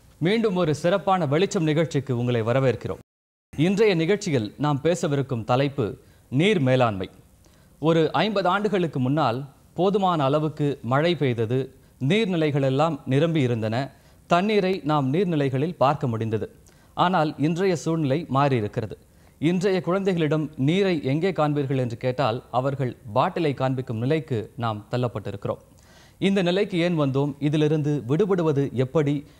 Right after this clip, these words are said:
நீர் மேலாண்மையை சிறப்பாக எப்படி கடைபிடிப்பது போன்ற விஷயங்களை நம்மோடு பகிர்ந்து கொள்ள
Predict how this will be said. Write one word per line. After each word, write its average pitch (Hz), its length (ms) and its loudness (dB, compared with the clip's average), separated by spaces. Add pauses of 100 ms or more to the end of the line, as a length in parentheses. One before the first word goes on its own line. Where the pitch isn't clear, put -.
(100)
நீர் 202 300 2
மேலாண்மையை 175 600 0
சிறப்பாக 180 800 0 (100)
எப்படி 151 320 -2
கடைபிடிப்பது 143 680 0
போன்ற 127 300 -2
விஷயங்களை 131 580 -2
நம்மோடு 127 320 -4
பகிர்ந்து 135 320 0
கொள்ள 113 360 -2